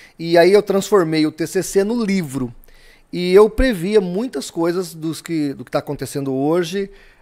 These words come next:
é, neste apanhado aí. E eu sim faço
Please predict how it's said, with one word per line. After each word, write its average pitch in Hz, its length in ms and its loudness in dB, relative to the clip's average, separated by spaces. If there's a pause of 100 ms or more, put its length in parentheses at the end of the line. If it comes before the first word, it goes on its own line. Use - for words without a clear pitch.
é, 131 800 -2 (120)
neste 165 1000 -2
apanhado 143 600 0
aí. 113 220 -6
E 196 180 -2
eu 269 180 8
sim 127 420 -4 (380)
faço 175 680 0